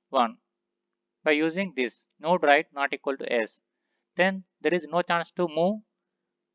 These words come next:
backwards the same way. See, this is our code.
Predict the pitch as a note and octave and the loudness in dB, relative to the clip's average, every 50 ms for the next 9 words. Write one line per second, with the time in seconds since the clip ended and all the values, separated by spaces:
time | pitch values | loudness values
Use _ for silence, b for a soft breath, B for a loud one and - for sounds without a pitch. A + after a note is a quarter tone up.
0 | _ - C#3 C#3+ C#3 - - C3 A#2 A2+ - - - _ _ _ _ _ _ _ | _ 4 4 6 6 6 4 2 2 2 0 -6 -16 _ _ _ _ _ _ _
1 | _ _ _ _ _ _ _ _ _ _ _ _ _ _ _ _ - C#3+ - - | _ _ _ _ _ _ _ _ _ _ _ _ _ _ _ _ -18 -14 -2 -2
2 | D3+ D3 C3 A2+ A2+ A2 A#2+ - _ _ _ _ _ _ _ _ _ _ _ _ | 0 0 0 0 -2 -2 -2 -8 _ _ _ _ _ _ _ _ _ _ _ _
3 | _ _ _ _ _ _ _ _ _ _ _ _ _ _ _ _ _ _ G1+ _ | _ _ _ _ _ _ _ _ _ _ _ _ _ _ _ _ _ _ _ _
4 | _ _ _ _ _ _ _ G1+ G1+ G1+ _ _ _ _ _ _ G1+ G1+ G1+ _ | _ _ _ _ _ _ _ _ _ _ _ _ _ _ _ _ _ _ _ _
5 | _ _ G1+ _ _ _ _ _ _ _ _ _ _ _ _ _ _ _ _ _ | _ _ _ _ _ _ _ _ _ _ _ _ _ _ _ _ _ _ _ _
6 | _ _ _ _ _ _ _ _ _ _ _ _ _ _ _ _ _ _ _ _ | _ _ _ _ _ _ _ _ _ _ _ _ _ _ _ _ _ _ _ _
7 | - F#3+ F#3 F3 F#3 G3+ G3+ _ _ _ _ _ _ _ _ _ - D#3+ D#3 E3+ | -2 0 0 0 0 -4 -8 _ _ _ _ _ _ _ _ _ -12 -6 0 4
8 | E3+ D#3 D3 - - C#3+ C3 B2+ C3+ D#3+ | 4 4 4 4 2 2 2 2 2 0